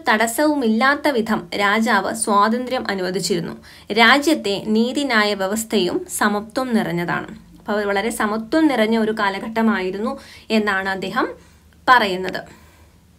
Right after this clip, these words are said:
കൃഷ്ണദേവരായരുടെ കാലഘട്ടത്തെ പറ്റിയിട്ടാണ് പറഞ്ഞത്. കൃഷ്ണദേവരായരുടെ ഭരണകാലം രാജ്യവ്യാപനത്തിന്റെയും വികസനത്തിന്റെയും കാലഘട്ടമായിരുന്നു. ധാരാളം നിർമ്മാണ പ്രവർത്തനങ്ങൾ അദ്ദേഹത്തിന്റെ കാലത്ത് നടത്തിയിരുന്നു.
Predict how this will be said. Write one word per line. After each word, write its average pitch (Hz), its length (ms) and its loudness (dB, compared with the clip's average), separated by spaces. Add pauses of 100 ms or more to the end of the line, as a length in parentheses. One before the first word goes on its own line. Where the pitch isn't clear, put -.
(160)
കൃഷ്ണദേവരായരുടെ 196 1040 -2 (360)
കാലഘട്ടത്തെ 214 540 2
പറ്റിയിട്ടാണ് 196 460 -6
പറഞ്ഞത്. - 500 -2 (1080)
കൃഷ്ണദേവരായരുടെ 320 920 6
ഭരണകാലം 233 640 4
രാജ്യവ്യാപനത്തിന്റെയും 233 1400 2
വികസനത്തിന്റെയും 226 1000 -2
കാലഘട്ടമായിരുന്നു. 208 920 -2 (300)
ധാരാളം 269 500 6
നിർമ്മാണ 247 420 0
പ്രവർത്തനങ്ങൾ 226 720 0
അദ്ദേഹത്തിന്റെ 220 460 0
കാലത്ത് 208 380 0
നടത്തിയിരുന്നു. 233 800 -2